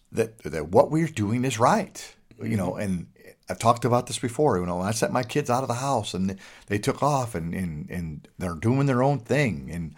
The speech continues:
Speaker 1: Jeannie would be worried, like, "Oh, you know, is my son getting in trouble? Is he?" I said, "We have to trust what we've done for eighteen years or twenty years, that he's going to, that he's adapted our policies, our rules,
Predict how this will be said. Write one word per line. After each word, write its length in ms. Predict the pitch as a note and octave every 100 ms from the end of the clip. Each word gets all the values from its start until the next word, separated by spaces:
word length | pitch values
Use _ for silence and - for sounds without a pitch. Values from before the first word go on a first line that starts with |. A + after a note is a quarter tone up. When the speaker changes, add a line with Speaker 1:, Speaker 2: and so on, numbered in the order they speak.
| - - - _
Speaker 1:
Jeannie 220 | - A#2
would 140 | A#2 A2
be 100 | G#2+
worried, 340 | F#2+ C3 B2+
like, 200 | F#2+ F#2
"Oh, 360 | G2+ C#3 B2 G#2
you 80 | G2+
know, 200 | G2+ F#2+
is 100 | F2+
my 80 | F#2
son 220 | B2 C3+
getting 240 | B2 B2
in 100 | A2+
trouble? 400 | - C#3 B2 G2+
Is 120 | F2+
he?" 200 | F#2 F#2 - - - -
I 60 | -
said, 140 | G#2+
"We 80 | A2+
have 120 | E3
to 60 | C3+
trust 400 | - D3 E3+ -
what 160 | C3 C3+
we've 200 | C3 F#2+
done 560 | B2+ F#3 A#2 C3+ D3+ - _ _
for 160 | B2+ B2+
eighteen 420 | B2 A#2 C3 A#2+
years 480 | C3+ F#3 C3 C3 -
or 100 | G2
twenty 320 | - C#3 C#3
years, 520 | B2 F3+ E3+ D3+ - - _ _ _ _ _
that 320 | - G#2 G#2
he's 260 | - G#2+ A2+
going 300 | G2 G2 G2+
to, 320 | - G2 F#2 -
that 140 | F#2+
he's 200 | G#2 G#2+
adapted 680 | A2+ A2 F2+ G2 - E2+ E2 - _ _ _ -
our 240 | F#2+ F#2+
policies, 760 | F#2 - F2 F2 F2 - E2+ E2
our 300 | - E2 F#2
rules, 680 | D#2 F2 F#2 F2 D2+ D2+